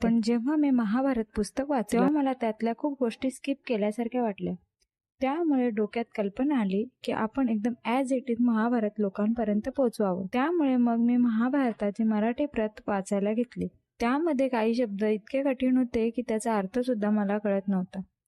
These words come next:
डोक्यावरून जाणं बोलतात ना, त्यातला प्रकार होता. मग मी रिसर्च वगैरे करून त्या शब्दांचा अर्थ शोधून काढला आणि मग सोप्या भाषेमध्ये लिहून काढलं. या चॅनलवर मी संपूर्ण महाभारत पुस्तकावर व्हिडिओ घेऊन येणार आहे. मला महाभारत आणि त्यातले कॅरेक्टर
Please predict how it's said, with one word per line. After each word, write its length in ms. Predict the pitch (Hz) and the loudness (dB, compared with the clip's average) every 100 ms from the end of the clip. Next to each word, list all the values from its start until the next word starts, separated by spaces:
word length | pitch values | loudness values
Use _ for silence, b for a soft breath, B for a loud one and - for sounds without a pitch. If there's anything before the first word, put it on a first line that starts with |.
| - | -4
डोक्यावरून 560 | 208 208 254 262 262 262 | -2 0 0 2 2 2
जाणं 280 | 240 233 254 | 2 2 0
बोलतात 340 | 254 247 269 | -2 -2 -2
ना, 200 | 247 247 247 | 0 0 -2
त्यातला 280 | 214 208 208 | -2 -2 -2
प्रकार 380 | 208 202 - 202 | -2 -4 -2 -2
होता. 280 | 208 - 190 - _ _ _ _ _ _ | -2 -4 -8 -8 _ _ _ _ _ _
मग 220 | 226 254 294 | 0 0 2
मी 180 | 320 | 2
रिसर्च 360 | 262 240 254 254 | 2 0 0 0
वगैरे 300 | 254 247 247 | 0 0 0
करून 300 | 247 247 247 | 0 2 0
त्या 180 | 247 247 | 0 -2
शब्दांचा 540 | 269 220 196 202 208 233 | -2 -2 0 0 0 -2
अर्थ 340 | 214 202 262 | -2 -2 -2
शोधून 360 | 247 226 196 202 | -2 -2 0 0
काढला 320 | 190 175 185 - _ _ _ | -2 -2 -6 -10 _ _ _
आणि 180 | - 214 | -4 0
मग 160 | 226 254 | 2 0
सोप्या 340 | - 302 302 311 | -2 -4 -2 -2
भाषेमध्ये 540 | 262 214 214 208 233 233 | -2 -2 0 0 0 0
लिहून 240 | 220 202 | 0 0
काढलं. 320 | 185 180 180 185 | -2 -4 -4 -2
या 220 | 214 247 | 0 0
चॅनलवर 560 | 302 302 220 214 214 214 | 0 0 2 2 2 2
मी 240 | 214 226 | 4 2
संपूर्ण 460 | 240 233 214 247 262 | 2 0 2 2 2
महाभारत 600 | 277 233 233 320 302 233 | 2 2 0 0 0 -2
पुस्तकावर 680 | - 208 - 208 208 208 220 | -2 -4 -4 -2 0 0 0
व्हिडिओ 380 | 226 220 262 | 0 2 2
घेऊन 280 | 277 254 214 | 2 2 2
येणार 260 | 190 190 196 | 0 0 0
आहे. 200 | 190 185 - _ _ _ _ - | -2 -4 -10 _ _ _ _ -4
मला 200 | 226 247 | 0 2
महाभारत 720 | 254 240 269 311 294 214 208 | 2 2 0 0 0 0 0
आणि 160 | 214 220 | 0 0
त्यातले 320 | 220 220 254 | -2 -2 -2
कॅरेक्टर 420 | 269 226 214 - | -2 -2 -2 -4